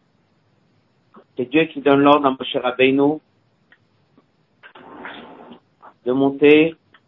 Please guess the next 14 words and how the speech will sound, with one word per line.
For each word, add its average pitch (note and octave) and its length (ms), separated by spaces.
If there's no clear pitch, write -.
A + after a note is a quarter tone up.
le B2 100
Mishkan. C3+ 600
Il B2 80
parle C#3 360
là-bas C3 280
du B2 120
Mishkan, C3+ 520
il C3+ 100
parle C3 160
là-bas C3 240
de B2 80
tous C#3 140
les C3 200
ustensiles. C#3+ 680